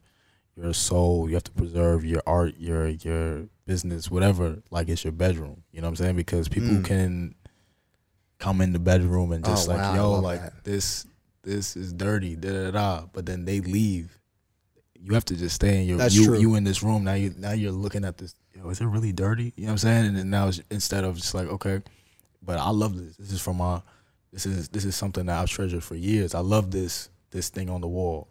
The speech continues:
Speaker 1: I love it." You know what I'm saying? I think having that mindset is just, is critical, because once you can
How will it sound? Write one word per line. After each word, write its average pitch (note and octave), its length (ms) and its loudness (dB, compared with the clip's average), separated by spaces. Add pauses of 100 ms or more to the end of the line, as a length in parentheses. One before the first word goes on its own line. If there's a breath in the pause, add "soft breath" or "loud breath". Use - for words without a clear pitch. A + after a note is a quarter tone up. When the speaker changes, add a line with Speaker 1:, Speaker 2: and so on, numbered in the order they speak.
Speaker 1:
I F#2 60 -6
love F#2 260 -2
it." E2+ 40 -6
You E2+ 120 -8
know G2 60 -6
what F#2+ 160 -4
I'm G2 40 0
saying? F#2 120 0
I F2 80 -2
think F2+ 220 -4 (960 soft breath)
having F#2+ 320 4
that F2 120 2
mindset F#2+ 560 2
is F2 200 0
just, E2+ 320 0
is F2+ 140 -4
critical, F2 460 -4
because E2 320 -6
once F2 300 -2
you F#2+ 80 -4
can E2+ 320 -4